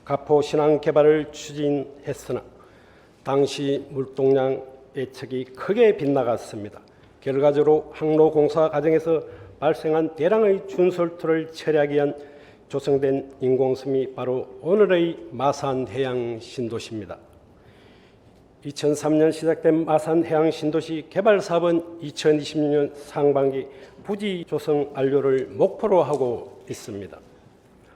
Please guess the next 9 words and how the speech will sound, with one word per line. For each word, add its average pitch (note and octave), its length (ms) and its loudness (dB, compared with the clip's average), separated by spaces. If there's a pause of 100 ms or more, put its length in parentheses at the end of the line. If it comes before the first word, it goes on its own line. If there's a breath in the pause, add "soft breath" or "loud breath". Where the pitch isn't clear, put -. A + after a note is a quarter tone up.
(760 soft breath)
현재까지 D#3 580 0
사업비 E3 600 -2
삼천팔백삼십억 G3 1400 -2
원이 E3 380 0
투입되었지만 D3 1300 -4 (300 loud breath)
애초에 C#3+ 540 0
불합리하게 F#3+ 800 2
설계된 E3 680 -2
국책사업의 C#3+ 800 -4